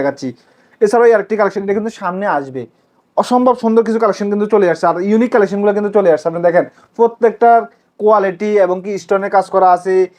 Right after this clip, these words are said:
হাই ডেন্সিটির প্রিন্ট আছে, অসাধারণ কিছু কোয়ালিটির সুইট শার্ট কিন্তু চলে আসছে। আপনি দেখেন, এখানে রিভিউ প্রিন্ট করা আছে, সুইং কোয়ালিটিগুলো দেখেন অসাধারণ, এবং হাই ডেন্সিটির প্রিন্ট, কালার কস গ্যারান্টি আছে। আর আমরা যে হু-, আর আমরা যে আইটেমগুলো দিচ্ছি প্রত্যেকটা শোরুম কোয়ালিটির প্রোডাক্ট।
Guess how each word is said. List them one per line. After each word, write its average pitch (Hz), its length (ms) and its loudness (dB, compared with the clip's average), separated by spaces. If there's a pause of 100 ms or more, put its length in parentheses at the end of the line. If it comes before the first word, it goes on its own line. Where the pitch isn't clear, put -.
(180)
হাই 180 160 2
ডেন্সিটির 196 360 -4
প্রিন্ট 202 240 -2 (100)
আছে, 180 160 -2 (200)
অসাধারণ 233 480 2
কিছু 220 200 -6
কোয়ালিটির 190 300 0
সুইট 196 160 -8
শার্ট 185 140 -8
কিন্তু 196 200 -8
চলে 196 180 2
আসছে। 151 180 -4
আপনি 165 180 -6
দেখেন, 165 180 0 (420)
এখানে 202 180 2 (180)
রিভিউ 208 360 0
প্রিন্ট 180 240 -6
করা 170 200 2
আছে, 175 140 -4 (160)
সুইং 180 240 -4
কোয়ালিটিগুলো 175 440 0
দেখেন 165 140 -4 (100)
অসাধারণ, 180 420 2 (260)
এবং 180 100 -6 (100)
হাই 185 160 2
ডেন্সিটির 185 320 -2
প্রিন্ট, 180 200 -4
কালার 175 240 2
কস 185 200 2
গ্যারান্টি 175 340 0
আছে। 160 140 -2 (340)
আর 180 60 2 (100)
আমরা 208 220 2
যে 233 100 2
হু-, 226 200 2 (580)
আর 202 80 4 (120)
আমরা 226 280 4 (220)
যে 220 140 -4
আইটেমগুলো 220 320 0 (100)
দিচ্ছি 196 220 -8 (100)
প্রত্যেকটা 208 420 -2 (360)
শোরুম 214 320 2
কোয়ালিটির 175 340 0
প্রোডাক্ট। 135 240 -4